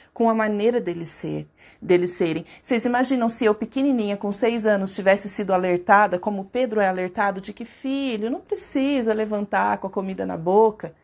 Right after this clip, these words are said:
Talvez, hoje, eu teria uma outra atitude comigo mesma. Então, tem um po-,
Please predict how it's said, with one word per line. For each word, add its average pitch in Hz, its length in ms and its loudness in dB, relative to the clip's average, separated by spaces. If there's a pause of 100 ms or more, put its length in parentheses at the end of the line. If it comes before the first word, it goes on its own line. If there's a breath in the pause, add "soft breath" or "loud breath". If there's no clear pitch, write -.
(380 soft breath)
Talvez, 269 640 2 (200)
hoje, 226 500 0 (240 soft breath)
eu 381 100 -2
teria 277 580 0
uma 330 280 4
outra 226 400 2
atitude 247 560 0
comigo 180 340 -8
mesma. 160 520 -8 (400 soft breath)
Então, 269 280 4 (100)
tem 415 200 0
um 339 120 0
po-, 262 240 0